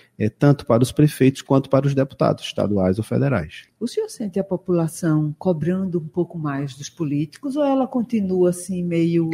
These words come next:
Speaker 1: Ah, cobra muito mais,
Speaker 2: Cobra
Speaker 1: Betânia.
Speaker 2: muito mais.
Speaker 1: Veja, eu digo sempre o seguinte: eu, eu, eu sou um,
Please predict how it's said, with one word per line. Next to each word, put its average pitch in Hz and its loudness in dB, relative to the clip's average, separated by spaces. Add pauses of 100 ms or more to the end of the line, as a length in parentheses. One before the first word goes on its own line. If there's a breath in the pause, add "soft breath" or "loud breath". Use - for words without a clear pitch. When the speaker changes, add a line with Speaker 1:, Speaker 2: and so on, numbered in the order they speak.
Speaker 1:
Ah, 98 4
cobra 98 2
muito 117 6
mais, 82 0
Speaker 2:
Cobra 87 -2
Speaker 1:
Betânia. 90 -2
Speaker 2:
muito 98 -2
mais. 110 4
Speaker 1:
Veja, 92 0 (480 loud breath)
eu 117 6
digo 127 6
sempre 123 0
o - -12
seguinte: 117 2
eu, 127 4 (300)
eu, - -8
eu 131 6
sou 143 6
um, 120 6